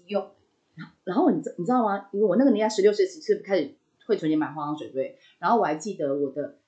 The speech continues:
Speaker 2: 第一个底妆是嘉利宝的什么三合一的那个粉底液，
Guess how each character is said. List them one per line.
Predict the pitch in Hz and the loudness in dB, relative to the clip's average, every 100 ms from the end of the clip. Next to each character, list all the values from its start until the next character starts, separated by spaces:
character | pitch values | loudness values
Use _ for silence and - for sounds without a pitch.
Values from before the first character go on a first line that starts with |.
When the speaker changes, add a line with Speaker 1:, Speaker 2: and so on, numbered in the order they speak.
| _ | _
Speaker 2:
第 | - 226 | -4 -4
一 | 196 | -2
个 | 190 | -2
底 | 160 - 143 131 | -2 -2 -4 -4
妆 | 175 160 | -4 -4
是 | 170 190 | -6 -8
嘉 | - 165 180 | -6 -4 -4
利 | 170 | -6
宝 | 151 127 | -8 -10
的 | 135 135 | -8 -10
什 | - - 131 | -12 -10 -4
么 | 127 | -4
三 | 135 - 175 202 | -4 -6 -6 -6
合 | 202 156 151 | -4 0 0
一 | 165 | -2
的 | 160 143 | -6 -6
那 | 160 | -8
个 | 135 | -10
粉 | - 127 139 | -8 -6 -4
底 | 156 131 | -4 -6
液， | - - | -6 -8